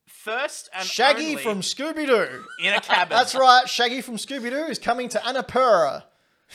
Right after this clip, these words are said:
Speaker 1: God damn it. Um, Outer Wilds, which is an amazing game that I've only just sort of discovered, um, is getting its first and only expansion. Um,
Speaker 2: With Shaggy from Scooby-Doo.
Speaker 1: which
Speaker 2: He's
Speaker 1: if
Speaker 2: there
Speaker 1: you
Speaker 2: solving the mysteries of the space.
Speaker 1: <laughs> If you've played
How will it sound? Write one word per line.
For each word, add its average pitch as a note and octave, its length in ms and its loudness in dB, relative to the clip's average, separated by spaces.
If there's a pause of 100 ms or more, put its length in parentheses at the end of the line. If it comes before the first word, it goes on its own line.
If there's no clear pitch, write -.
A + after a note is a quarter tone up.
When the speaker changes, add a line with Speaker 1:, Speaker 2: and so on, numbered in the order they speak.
(280)
Speaker 1:
God C#3 180 -14
damn G#2 200 -18
it. - 440 -16
Um, D#3+ 240 0 (140)
Outer A#3+ 300 2
Wilds, F#3+ 580 -2
which F3 240 -10
is E3 120 -14
an E3 60 -10
amazing G3 440 -6
game D#3 300 -6
that C3 80 -10
I've C#3+ 160 -6
only C3+ 180 -10
just C3+ 380 -16
sort A#2+ 160 -14
of A2 80 -20
discovered, A2 440 -14 (420)
um, C#3 460 -6 (160)
is F3 180 -8
getting F3 220 -6
its D#3 120 -14
first G3 300 -8
and G3 80 -12
only F3 200 -10
expansion. C#3 560 -14 (360)
Um, C#3+ 240 -4
Speaker 2:
With A3+ 180 2
Shaggy A3+ 520 2
from F3 240 -10
Scooby-Doo. A#3 840 -2
Speaker 1:
which C#3 120 -8
Speaker 2:
He's D#3 100 -8
Speaker 1:
if F#3 40 -4
Speaker 2:
there G3+ 160 -2
Speaker 1:
you A#3 60 -4
Speaker 2:
solving A#3+ 360 4
the A#3 60 -4
mysteries A#3+ 360 -4
of A3 80 -12
the G#3+ 80 -6
space. - 640 -6
Speaker 1:
<laughs> - 40 -10
If E3+ 160 -10
you've G#3 160 -16
played G#3+ 500 -6